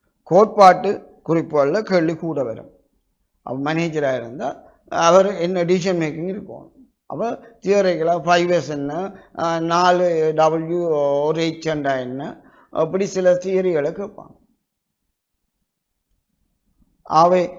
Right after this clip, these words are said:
அஹ், இந்த தியரி அடிப்படையில இவர் கேட்கப்படுவார். இப்போ ஒரு தொழில்நுட்பவியலாளர் அல்ல ஒரு சூப்பர்வைசர்,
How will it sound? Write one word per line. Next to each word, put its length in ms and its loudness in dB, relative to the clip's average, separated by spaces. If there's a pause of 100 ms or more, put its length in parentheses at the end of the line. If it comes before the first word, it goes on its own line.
அஹ், 300 -4
இந்த 580 2 (220)
தியரி 280 4
அடிப்படையில 540 -2
இவர் 420 -10 (260)
கேட்கப்படுவார். 520 -8 (500)
இப்போ 220 -6
ஒரு 180 -4
தொழில்நுட்பவியலாளர் 1300 -2 (540)
அல்ல 240 0
ஒரு 140 0 (120)
சூப்பர்வைசர், 800 -2